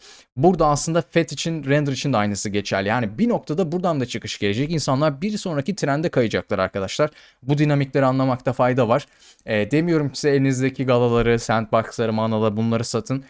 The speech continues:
Nereden aldığınıza bağlı arkadaşlar. Yani kötü ürünlerden de, kötü demeyelim de hype'ı,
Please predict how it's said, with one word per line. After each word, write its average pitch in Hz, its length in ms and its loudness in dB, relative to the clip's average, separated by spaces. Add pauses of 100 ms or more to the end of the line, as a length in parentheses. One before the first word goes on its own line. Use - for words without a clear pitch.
(180)
Nereden 160 340 2
aldığınıza 156 480 2
bağlı 110 200 2
arkadaşlar. 98 480 -2
Yani 110 340 0
kötü 127 280 -2
ürünlerden 151 640 0
de, 139 120 0
kötü 135 280 -4
demeyelim 185 360 -2
de 120 40 0
hype'ı, 143 480 0